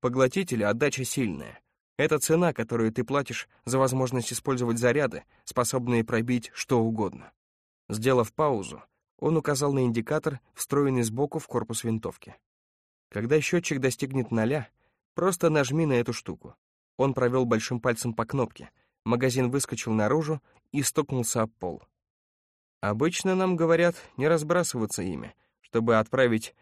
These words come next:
на переработку. Эти штуки очень дорогие. Но в текущей ситуации я бы не стал об этом беспокоиться».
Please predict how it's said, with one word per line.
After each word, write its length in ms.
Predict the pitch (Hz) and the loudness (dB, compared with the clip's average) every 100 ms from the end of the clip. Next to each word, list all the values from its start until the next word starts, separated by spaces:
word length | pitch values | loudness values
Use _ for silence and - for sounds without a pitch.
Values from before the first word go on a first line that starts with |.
| _ - | _ -4
на 160 | 117 | -2
переработку. 720 | 117 110 113 139 139 - 143 - _ _ | 0 0 0 2 0 -2 -16 -20 _ _
Эти 200 | 160 147 | -6 -4
штуки 300 | - 170 143 | -4 -2 0
очень 280 | 123 123 117 | 0 0 0
дорогие. 560 | 107 117 117 73 - _ _ _ _ | 0 -2 -6 -10 -14 _ _ _ _
Но 180 | - - | -4 -4
в 80 | - | -2
текущей 440 | 147 - 147 127 | -4 -2 -2 -2
ситуации 580 | 113 113 127 143 - 110 | -6 -2 0 0 -2 -2
я 200 | 117 117 | 0 2
бы 100 | 113 | 2
не 100 | 113 | 0
стал 260 | - 135 113 | 0 0 0
об 140 | 104 | -2
этом 200 | 107 95 | -6 -6
беспокоиться». 720 | 101 - 95 - - - - | -6 -10 -12 -12 -14 -14 -18